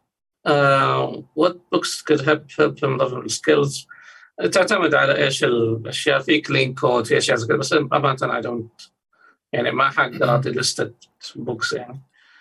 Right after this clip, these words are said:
Speaker 2: آه،
Speaker 1: آم،
Speaker 2: في، إيش كان؟ How to navigate code base. هذا ممتاز لل-، لحق العمل. آه،
Speaker 1: يا،
Speaker 2: أظن كان
Speaker 1: هذا
Speaker 2: في
Speaker 1: كمان
Speaker 2: فيديو.
Speaker 1: ال-، يا، ب-، أوكي، هذه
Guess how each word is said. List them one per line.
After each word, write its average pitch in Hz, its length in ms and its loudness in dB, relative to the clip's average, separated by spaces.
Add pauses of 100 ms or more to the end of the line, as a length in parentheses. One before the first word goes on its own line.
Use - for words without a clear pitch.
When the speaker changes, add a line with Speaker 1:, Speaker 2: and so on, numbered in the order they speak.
(140)
Speaker 2:
آه، 139 580 2
Speaker 1:
آم، 135 180 -2
Speaker 2:
في، 151 560 -2 (340)
إيش - 200 -14
كان؟ 139 300 -10 (480)
How 139 160 -8
to 131 400 -10
navigate 120 1400 -10 (1600)
code 110 240 -12
base. - 380 -14
هذا 165 140 0
ممتاز 165 520 0
لل-، 170 360 0
لحق - 260 -2
العمل. 113 360 -2 (920)
آه، 117 720 -4 (880)
Speaker 1:
يا، 160 100 -2
Speaker 2:
أظن 170 140 -4
كان 170 160 0
Speaker 1:
هذا 180 100 2
Speaker 2:
في 147 120 2
Speaker 1:
كمان 214 220 4
Speaker 2:
فيديو. 190 160 4
Speaker 1:
ال-، - 200 -4 (1000)
يا، 143 400 2
ب-، 160 360 2
أوكي، - 280 0
هذه 151 460 2